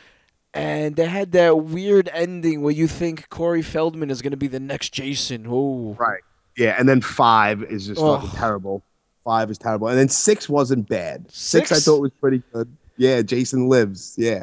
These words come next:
Speaker 1: For me, it's always like,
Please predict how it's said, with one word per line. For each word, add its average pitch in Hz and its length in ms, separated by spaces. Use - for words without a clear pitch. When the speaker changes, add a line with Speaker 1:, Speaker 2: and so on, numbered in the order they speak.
Speaker 1:
For - 220
me, 240 540
it's - 200
always 247 320
like, 226 260